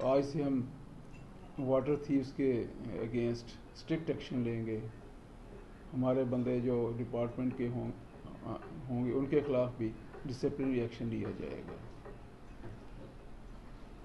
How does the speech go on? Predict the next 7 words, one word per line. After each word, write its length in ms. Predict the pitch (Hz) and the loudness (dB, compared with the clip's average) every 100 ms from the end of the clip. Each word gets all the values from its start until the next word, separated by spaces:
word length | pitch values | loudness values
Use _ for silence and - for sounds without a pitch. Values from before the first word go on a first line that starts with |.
| - - - - - 135 | -12 -12 -12 -12 -6 0
तावान 360 | 127 127 131 | 4 4 4
cases 400 | 123 127 143 123 139 | 2 0 2 0 0
होंगे, 340 | 131 127 120 123 - | 2 2 2 -2 -6
इसमें 280 | 120 139 127 | -2 0 2
कोई 260 | 147 143 139 | 4 6 6
influential 680 | 131 135 139 135 131 147 127 | 6 2 2 2 2 2 2
बंदा 500 | 117 117 113 107 | 2 4 4 2